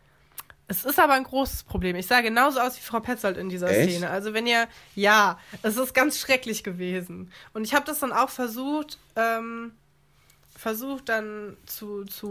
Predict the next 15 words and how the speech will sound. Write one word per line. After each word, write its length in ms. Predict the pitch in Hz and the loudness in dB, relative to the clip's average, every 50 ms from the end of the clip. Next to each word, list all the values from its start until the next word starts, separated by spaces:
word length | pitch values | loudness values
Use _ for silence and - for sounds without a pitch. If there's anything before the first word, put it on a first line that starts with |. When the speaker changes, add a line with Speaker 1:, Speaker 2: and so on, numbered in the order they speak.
| 196 190 | -8 -2
Speaker 1:
machen. 580 | 196 208 240 277 - - 302 294 302 302 269 | 2 2 2 2 2 -2 -6 -4 -4 -4 -4
An 120 | - 220 208 | -4 -4 -4
der 80 | 202 | -4
Promenade 720 | 202 - - 214 202 196 196 208 214 233 254 262 254 262 262 | -4 -6 -6 -6 -6 -4 -2 2 2 4 4 2 2 -2 -4
in, 400 | 220 220 220 220 214 - - - | -4 -4 -6 -8 -8 -10 -12 -12
in 680 | 220 214 208 202 196 196 190 175 175 - - 190 202 | -10 -10 -8 -10 -10 -10 -10 -10 -12 -12 -10 -10 -8
Münster 380 | 214 226 247 247 - - 240 226 | -8 -8 -8 -6 -2 -2 -2 -2
kann 220 | - - 233 220 | -2 -4 -4 -2
man 320 | 208 196 196 196 196 196 196 _ _ _ _ _ _ _ _ _ _ _ _ | -2 -2 -2 -2 -4 -8 -12 _ _ _ _ _ _ _ _ _ _ _ _
immer 260 | 208 214 220 208 156 | -4 -2 -2 -2 -2
auf 100 | 202 302 | -4 -6
so 140 | - - - | -8 -10 -8
asphaltierten, 1040 | - 202 196 - - 208 190 196 - - 226 220 220 220 - 202 196 190 190 190 196 196 _ _ _ _ _ _ _ _ _ _ _ _ _ _ | -8 -8 -10 -8 -8 -8 -8 -8 -8 -6 -6 -6 -6 -8 -10 -10 -8 -8 -8 -10 -12 -14 _ _ _ _ _ _ _ _ _ _ _ _ _ _
ähm, 640 | - 185 185 180 180 180 175 180 180 180 180 180 180 - _ _ _ _ _ _ - _ _ - - _ _ _ _ _ _ _ _ _ | -8 -6 -6 -6 -6 -6 -6 -6 -6 -6 -8 -8 -10 -14 _ _ _ _ _ _ -20 _ _ -16 -16 _ _ _ _ _ _ _ _ _
Strecken, 640 | - - - - - 226 214 - 226 233 233 240 247 | -14 -12 -6 -2 0 0 0 -2 -6 -8 -8 -8 -10